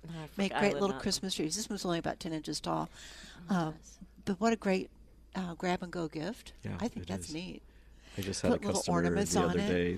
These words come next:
Speaker 3: that, that was decorating it, and they bought some little battery lights to put on it. It was pretty cool.
Speaker 1: That would be adorable. Um,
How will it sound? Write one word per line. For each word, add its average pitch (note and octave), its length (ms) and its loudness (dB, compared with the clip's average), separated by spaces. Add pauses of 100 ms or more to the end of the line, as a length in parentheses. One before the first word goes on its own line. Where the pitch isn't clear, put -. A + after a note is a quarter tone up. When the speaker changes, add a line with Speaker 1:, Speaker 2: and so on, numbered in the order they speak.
Speaker 3:
that, - 220 -2
that - 300 -2
was - 280 0
decorating G2 540 2
it, F#2 120 2
and - 80 -4
they F2+ 60 2
bought F2+ 200 0
some F#2 140 0
little F2 220 4
battery E2+ 460 0
lights E2+ 420 -2
to - 100 -8
put E2 160 -6
on E2 180 -4
it. F2 200 -6
It F#2+ 120 -10
was - 120 -10
pretty - 200 -2
cool. G2+ 260 -8 (1040)
Speaker 1:
That C3+ 220 0
would G2+ 140 -6
be - 180 -16 (260)
adorable. D3 960 -4 (360)
Um, D#3+ 340 -4